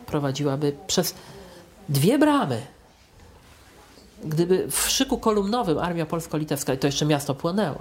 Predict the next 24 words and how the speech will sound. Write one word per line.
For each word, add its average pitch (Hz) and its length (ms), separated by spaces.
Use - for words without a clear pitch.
miała 151 180
się 160 160
rozwinąć, 147 640
no 170 60
to 202 100
kilkadziesiąt 240 600
<laughs> - 100
kilometrów, - 880
prawda? 160 220
Więc 170 160
oczywiście 208 340
to 226 100
byłoby 202 260
bardzo 233 340
trudno 180 580
przejść, - 760
e, 170 180
przez 190 300
to 170 140
miasto, 180 540
e, 170 360
i, 185 480
e, 175 240
czy 175 140